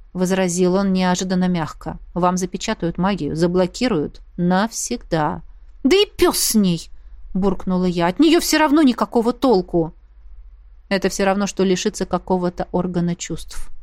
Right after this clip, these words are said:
продолжил он, будто и не расслышав моих возражений. "Это как если бы вам на глаза надели повязку, через которую лишь слегка пробиваются очертания вещей,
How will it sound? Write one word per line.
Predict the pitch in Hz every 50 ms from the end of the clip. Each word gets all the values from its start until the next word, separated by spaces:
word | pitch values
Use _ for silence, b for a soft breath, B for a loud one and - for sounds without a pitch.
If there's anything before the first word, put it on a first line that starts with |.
| - - - - - - -
продолжил | 175 170 170 175 175 165 160 160 160 170 170 185
он, | 196 202 196 180
будто | 196 196 - - - -
и | 196 190
не | 185 190
расслышав | 185 185 180 - - 208 202 - 175 - -
моих | 175 170 170 -
возражений. | 180 175 170 170 180 175 165 175 160 151 156 156 - - - b b b b b b b b b b b
"Это | 214 220 - 254
как | - 240 240 - -
если | 269 - - 240
бы | 226 202 226
вам | 214 196 226 240 254 240 214 202
на | 202 202
глаза | 202 202 202 208 208 202 240 247
надели | 240 220 208 202 196 208 196
повязку, | - - 196 190 220 262 262 - - - - 170
через | - 185 180 185 180
которую | - - 190 185 - 254 247 240 233 233
лишь | 226 233 226 -
слегка | - 220 220 - - - 269 302
пробиваются | 294 294 285 247 269 254 220 226 220 214 202 - - 208
очертания | 202 - - 196 - - 196 196 202 196 190 190
вещей, | 190 196 185 - - - - 196 170 156 151 151